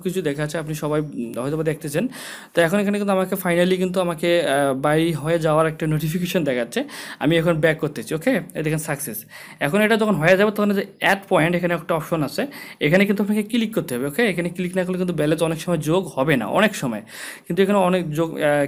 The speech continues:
ক্লিক করবেন। দেখুন এখানে ক্লিক করলে কিন্তু আপনাকে সফটওয়্যারটা থেকে অটোমেটিক্যালি বাইর হয়ে নিয়ে যাবে। এখন দেখুন আমার ব্যালেন্সে ওয়ান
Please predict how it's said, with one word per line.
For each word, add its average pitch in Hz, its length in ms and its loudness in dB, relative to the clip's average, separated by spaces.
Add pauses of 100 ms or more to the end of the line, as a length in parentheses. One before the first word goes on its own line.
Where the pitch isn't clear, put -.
ক্লিক 180 260 -2
করবেন। 165 220 2 (840)
দেখুন 160 340 0
এখানে 180 180 2
ক্লিক 190 280 -2
করলে 208 200 4
কিন্তু 202 140 2
আপনাকে 180 220 -2
সফটওয়্যারটা 170 400 -4
থেকে 180 180 -2
অটোমেটিক্যালি 185 540 2
বাইর 156 260 6
হয়ে 165 160 4
নিয়ে 151 200 2
যাবে। 165 180 0 (380)
এখন 151 220 0
দেখুন 185 180 0
আমার 170 240 2
ব্যালেন্সে 156 440 -2
ওয়ান 160 340 2